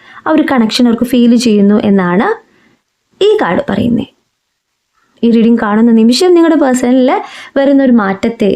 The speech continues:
നിങ്ങളെക്കുറിച്ചുള്ള ഓർമ്മകളെയാണ് ഇവിടെ കാർഡ് പറയുന്നത്. സെനിറ്റി ബാലൻസ്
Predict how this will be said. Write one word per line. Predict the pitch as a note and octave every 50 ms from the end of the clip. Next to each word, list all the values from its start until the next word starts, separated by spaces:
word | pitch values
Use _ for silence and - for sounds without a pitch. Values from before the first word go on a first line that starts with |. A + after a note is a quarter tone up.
| - - G#3+
നിങ്ങളെക്കുറിച്ചുള്ള | A3 A3 A3+ A#3 A3+ A#3+ A#3 A#3 B3 A3+ A3 A3 - - - -
ഓർമ്മകളെയാണ് | A#3 A#3+ B3+ C#4 D4 D4+ D4+ D#4 D#4 D4 C4 A#3+ A#3+ A#3+ D#4 G#4+ A#4 - - - - - - - - C#4+
ഇവിടെ | C4+ C4 A#3 B3+ C4+ B3+ -
കാർഡ് | G#3 F#3 F#3 G3 F#3+ F#3
പറയുന്നത്. | F3+ F3 F3 E3+ E3+ E3+ E3+ G3 A3+ A3 G3 G#3+ B3 _ _ _ _ _ _ _ _ _ _ _ _ _ _ _ _ _ _ _ _ _ _ _ _ _ _ _ - -
സെനിറ്റി | - D#4+ F4+ F#4 G4+ G4 F#4+ G#4+ G4 F#4+ D#4 B3+
ബാലൻസ് | C#4+ C#4 C#4 C#4+ C#4+ D4 C#4+ -